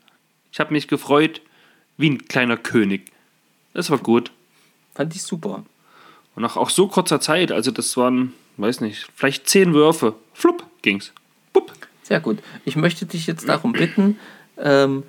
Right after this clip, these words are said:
Speaker 2: davon noch ein Foto nicht nur in die Story, das hast du ja gemacht, sondern in den Feed zu packen und einen ganz kleinen Text dazu zu schreiben.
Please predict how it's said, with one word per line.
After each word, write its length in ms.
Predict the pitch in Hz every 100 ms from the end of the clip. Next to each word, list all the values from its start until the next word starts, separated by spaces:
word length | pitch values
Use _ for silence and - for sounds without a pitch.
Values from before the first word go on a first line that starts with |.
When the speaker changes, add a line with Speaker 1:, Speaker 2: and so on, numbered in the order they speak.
| _ -
Speaker 2:
davon 340 | 135 156 156
noch 160 | 139 -
ein 180 | 110 113
Foto 400 | - 151 160 143
nicht 260 | 143 156
nur 100 | 131
in 80 | 117
die 100 | 110
Story, 280 | - 151 170
das 180 | 123 123
hast 180 | 123
du 60 | 107
ja 60 | 104
gemacht, 300 | 113 156 160
sondern 260 | - 131
in 140 | - -
den 180 | - 110
Feed 320 | - 208 208
zu 120 | 180
packen 320 | 160 160 156
und 220 | 147 120 -
einen 240 | 123 110
ganz 400 | 190 226 214 -
kleinen 320 | - 143 139
Text 320 | - - - -
dazu 240 | - 107
zu 160 | - 104
schreiben. 460 | - - 110 233